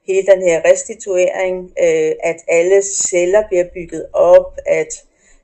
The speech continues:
øh, at der bliver renset ud i vores, øh, affaldssystem og så videre, at krop og psyke får, får ro til ligesom at regenerere. Og det er en, en vigtig,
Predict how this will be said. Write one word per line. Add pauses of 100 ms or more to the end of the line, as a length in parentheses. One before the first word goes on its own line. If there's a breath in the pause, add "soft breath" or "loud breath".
øh,
at
der
bliver
renset
ud
i
vores,
øh, (140)
affaldssystem
og
så
videre,
at (420 soft breath)
krop
og
psyke (140)
får,
får
ro (100)
til
ligesom
at (520)
regenerere. (400)
Og
det
er
en,
en
vigtig,